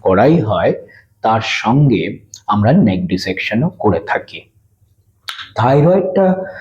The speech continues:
আমরা যখন অপারেশন করি থাইরয়েড গ্ল্যান্ডে এবং থাইরয়েড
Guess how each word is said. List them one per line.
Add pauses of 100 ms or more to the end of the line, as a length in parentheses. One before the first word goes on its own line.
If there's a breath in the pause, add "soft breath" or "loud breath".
(160 loud breath)
আমরা
যখন
অপারেশন (120)
করি
থাইরয়েড
গ্ল্যান্ডে
এবং (340 loud breath)
থাইরয়েড